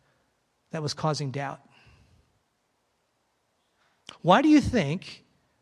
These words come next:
when I was at that Bible camp and then when the Lord was doing a work in my heart, why do you think that I was struggling so much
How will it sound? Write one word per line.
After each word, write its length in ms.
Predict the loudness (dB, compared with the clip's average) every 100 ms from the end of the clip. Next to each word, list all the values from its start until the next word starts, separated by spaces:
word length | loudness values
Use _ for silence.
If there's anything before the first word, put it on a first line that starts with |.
| _ _ _ _ _ _ -8
when 140 | -4
I 80 | -2
was 140 | -2
at 80 | -2
that 180 | -2 0
Bible 280 | 0 0 -4
camp 420 | -6 -6 -6 -4
and 100 | -2
then 220 | 0 0
when 100 | 0
the 80 | 0
Lord 200 | 2 2
was 100 | 0
doing 200 | -2 -2
a 40 |
work 240 | 0 -2 0
in 60 |
my 120 | -2 0
heart, 260 | 0 -2 -6 -6
why 240 | 0 2 4
do 80 |
you 140 | 2 2
think 420 | 2 0 0 0
that 160 | 2 4
I 140 | 2
was 180 | 0 -2
struggling 400 | 2 2 2 -2
so 180 | 0 2
much 280 | 2 0